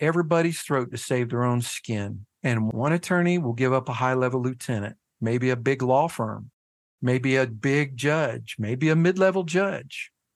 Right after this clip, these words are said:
Judges are mafioso. They will slit everybody's throat, lay waste, and raze the city to the ground to save their own skin. That means we'll get additional judges, maybe a big law firm. And here's why that needs to go federal.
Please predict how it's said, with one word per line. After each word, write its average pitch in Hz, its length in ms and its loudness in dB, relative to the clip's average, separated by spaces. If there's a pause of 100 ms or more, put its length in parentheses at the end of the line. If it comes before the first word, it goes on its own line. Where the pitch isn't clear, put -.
(380)
Judges 170 840 2 (220)
are 147 360 4
mafioso. 127 960 -2 (260)
They 156 240 4
will 170 180 4
slit 170 460 2
everybody's 170 720 2
throat, 139 440 0
lay 147 260 2
waste, 165 460 2
and 135 140 -2
raze 139 240 0
the 127 80 -4
city 151 320 0
to 160 120 -4
the 151 80 -6
ground 135 300 2
to 113 60 -2
save 123 340 -2
their 120 160 0
own 120 160 0
skin. 101 540 -8 (480)
That 156 180 2
means 156 260 2
we'll 147 100 2
get 135 160 2
additional 139 480 0
judges, 127 480 0
maybe 131 260 0
a 131 80 2
big 147 580 0 (400)
law 127 240 4
firm. 113 400 -8 (420)
And 160 140 4
here's 240 260 4
why 196 260 4
that 190 220 2
needs 185 200 0
to 185 80 -2
go 165 160 2
federal. 156 540 -2